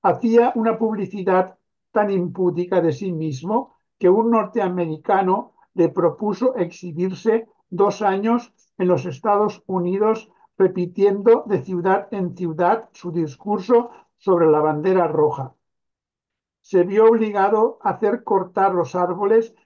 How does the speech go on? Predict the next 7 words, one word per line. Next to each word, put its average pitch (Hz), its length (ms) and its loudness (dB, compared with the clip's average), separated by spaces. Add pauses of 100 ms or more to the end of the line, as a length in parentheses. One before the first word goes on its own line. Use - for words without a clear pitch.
(100)
de 180 160 2
una 214 240 2
de 196 140 -2
sus 190 200 -12
propiedades 180 920 -4
para 180 260 -4
subsistir, 156 920 -6